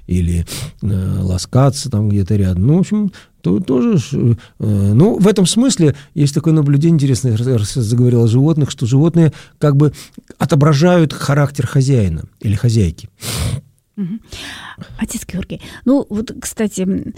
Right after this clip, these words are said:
Speaker 2: э, есть у нас вопрос от Алексея. Ну, в отношении образа и подобия,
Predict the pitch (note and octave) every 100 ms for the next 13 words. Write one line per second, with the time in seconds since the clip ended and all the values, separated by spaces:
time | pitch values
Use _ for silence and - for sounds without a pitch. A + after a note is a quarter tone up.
0 | - - _ _ _ _ _ F3+ G3 G3+
1 | G#3+ - G3 F#3 G#3 F#3 G#3+ C#4+ F4 -
2 | - G#3+ A3+ - - G#3+ A3 - - G#3+
3 | F#3 D#3 D#3 D3 D#3+ - A3+ A#3 G3+ A3
4 | G#3 A#3+ G#3+ F#3+ - G#3 G#3 F3 F#3+ F#3+
5 | A3 C#4 C4 F#3+